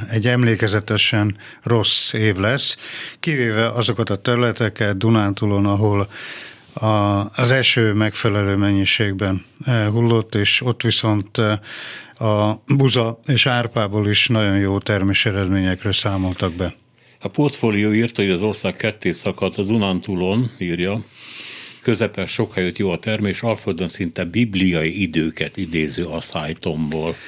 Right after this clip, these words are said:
Speaker 2: Ez ugye ilyen nagyon-nagyon költői, de hát úgy látom a adatok alapján, hogy nagyon-nagyon valós is.
Speaker 1: Igen, és magam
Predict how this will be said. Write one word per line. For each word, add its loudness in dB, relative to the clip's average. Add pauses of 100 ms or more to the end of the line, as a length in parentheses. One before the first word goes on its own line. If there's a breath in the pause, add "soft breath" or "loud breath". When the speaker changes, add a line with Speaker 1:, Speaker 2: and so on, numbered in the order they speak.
(520 loud breath)
Speaker 2:
Ez 2
ugye 4
ilyen 2
nagyon-nagyon 2
költői, 0 (160)
de -6
hát -6
úgy -4
látom -2
a -2 (260 loud breath)
adatok -4
alapján, -2
hogy -4
nagyon-nagyon -4
valós -6
is. -8 (300 loud breath)
Speaker 1:
Igen, 2
és 2
magam 2